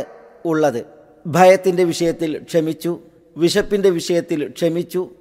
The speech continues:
സമ്പത്തിൽ കമ്മി വരുമ്പോൾ ക്ഷമിച്ചു, ശരീരത്തിൻ്റെ കുറവിൻ്റെ വിഷയത്തിൽ ക്ഷമിച്ചു, ഫലങ്ങളിൽ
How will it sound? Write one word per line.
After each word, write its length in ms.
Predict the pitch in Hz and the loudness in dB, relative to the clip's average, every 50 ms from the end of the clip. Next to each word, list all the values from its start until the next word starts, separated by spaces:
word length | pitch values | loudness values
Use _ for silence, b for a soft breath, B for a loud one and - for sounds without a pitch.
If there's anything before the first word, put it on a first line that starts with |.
| _ _ _ - - | _ _ _ -2 0
സമ്പത്തിൽ 460 | 185 185 202 196 214 208 - 196 175 135 101 - - - - - - - - | 2 2 4 4 2 2 2 0 -2 -2 -4 -10 -16 -20 -20 -20 -10 -2 0
കമ്മി 240 | 196 196 208 220 214 202 | 0 2 2 2 4 4
വരുമ്പോൾ 400 | 196 180 180 160 165 180 170 143 117 - - - - - - | 4 2 0 0 0 -2 -2 -2 -2 -6 -12 -20 -20 -20 -8
ക്ഷമിച്ചു, 440 | - 190 185 175 196 - - 214 214 202 - - - _ _ _ _ _ _ | -4 -2 -2 -2 -4 -6 -6 -6 -6 -6 -8 -14 -20 _ _ _ _ _ _
ശരീരത്തിൻ്റെ 760 | - 202 190 190 226 233 226 220 226 208 196 190 170 175 151 127 - - - - - - _ _ - | 0 0 2 2 2 2 2 2 2 -2 -4 -2 0 0 0 0 -2 -8 -18 -20 -20 -20 _ _ 2
കുറവിൻ്റെ 400 | 202 208 214 214 214 208 202 202 185 190 | 4 6 6 6 6 4 2 2 0 0
വിഷയത്തിൽ 440 | - - 196 185 202 - 180 151 131 - - - - - _ _ 147 - | 0 0 0 0 0 -2 -4 -4 -6 -8 -12 -20 -20 -20 _ _ -12 -4
ക്ഷമിച്ചു, 420 | - 190 185 196 190 190 190 202 196 - - - _ _ _ _ _ - | -2 -2 -2 -2 -4 -4 -6 -6 -6 -6 -10 -20 _ _ _ _ _ 0
ഫലങ്ങളിൽ 500 | 196 208 214 233 233 233 233 220 196 147 | 2 4 4 4 4 4 2 2 2 0